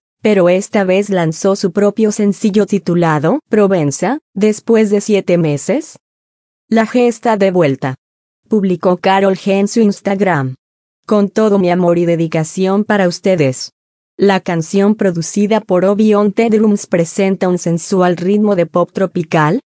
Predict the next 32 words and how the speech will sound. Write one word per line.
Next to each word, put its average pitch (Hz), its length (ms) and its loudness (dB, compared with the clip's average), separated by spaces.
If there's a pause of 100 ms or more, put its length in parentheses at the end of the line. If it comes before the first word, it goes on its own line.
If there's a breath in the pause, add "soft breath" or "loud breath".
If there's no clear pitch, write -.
(160)
mostrando 196 640 0
un 196 120 2
lado 180 260 2
diferente 185 600 0
de 220 80 2
los 170 220 0
recientes 175 560 -2
hits 175 400 -2
de 190 100 0
reggaeton 170 560 -2
pop 202 320 0
de 180 220 -4
Karol 196 340 2
G. 208 380 -2
"Una 214 260 4
de 185 80 0
las 170 240 -2
canciones 190 640 0
más 170 240 -2
geniales 175 560 0
que 196 220 0
he 214 80 2
hecho 208 260 -2
en 185 100 0
mi 165 140 0
carrera", 156 540 0 (280)
publicó 196 520 0
en 202 80 0
sus 214 220 -2
historias 208 560 0
de 180 80 0
Instagram, 165 760 0